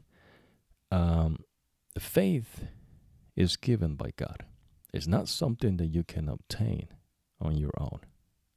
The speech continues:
like everything else. And I know for now it may seem like something, you know, like, uh, I don't quite get it, but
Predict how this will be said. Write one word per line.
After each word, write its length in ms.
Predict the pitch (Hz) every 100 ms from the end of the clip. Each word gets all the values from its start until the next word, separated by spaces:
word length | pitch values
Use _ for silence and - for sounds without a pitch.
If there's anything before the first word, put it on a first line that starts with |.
| _ _ _ _ _ _ -
like 180 | - -
everything 360 | - - 95
else. 360 | 151 - - - _ _ _ _ - - _ _ _
And 80 | -
I 60 |
know 220 | 76 92 98
for 140 | 90
now 300 | 85 92 92
it 80 | 87
may 160 | 85
seem 300 | 82 - 90
like 220 | 85 80 -
something, 580 | 85 85 82 78 76 - _ _ _ _ _ _
you 100 | 104
know, 180 | 82 78
like, 400 | 78 73 65 -
uh, 380 | 55 50 50 50
I 120 | 71
don't 160 | 180 180
quite 320 | - 73 73
get 220 | 101 95
it, 140 | 90 87
but 280 | 85 -